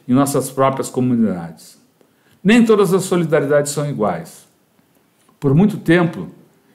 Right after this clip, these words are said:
expe-, es-, eh, expressões de repúdio ao que acontece lá longe funcionaram como cortina para ignorar, dispensar e até minimizar a violência cotidiana que acontece localmente.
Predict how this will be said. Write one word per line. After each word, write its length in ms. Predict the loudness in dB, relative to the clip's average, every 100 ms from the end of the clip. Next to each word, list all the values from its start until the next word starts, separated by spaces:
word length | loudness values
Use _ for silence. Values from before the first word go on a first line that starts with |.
| _
expe-, 360 | -6 0 -2 0
es-, 260 | -4 -6 -4
eh, 500 | -6 -4 -2 0 0
expressões 560 | -4 -2 -2 0 0 0
de 60 |
repúdio 520 | 0 0 2 2 2
ao 60 | 0
que 100 | -2
acontece 640 | -4 -2 -2 -2 -2 -4
lá 220 | -2 0 2
longe 640 | 2 2 2 2 -2 -8 -16 _ _ _
funcionaram 680 | -6 -4 -2 -2 -2 -2
como 260 | -2 -2 0
cortina 520 | -2 -4 -4 -2 -2
para 200 | -2 -2
ignorar, 840 | 0 0 0 2 2 0 -4 -10 -20 _ _
dispensar 1000 | -4 -2 0 -2 -2 -4 -2 -2 -6 -14 _ _
e 80 | 0
até 300 | 0 0 2
minimizar 1120 | 4 4 6 4 2 -2 -2 -2 -4 -10 -10
a 100 | -6
violência 520 | 0 2 2 0 -2
cotidiana 840 | -4 2 2 2 -6 0 2 4 0
que 120 | -4
acontece 540 | -6 -6 -4 -6 -4 -4
localmente. 760 | -2 0 0 0 -4 -12 -20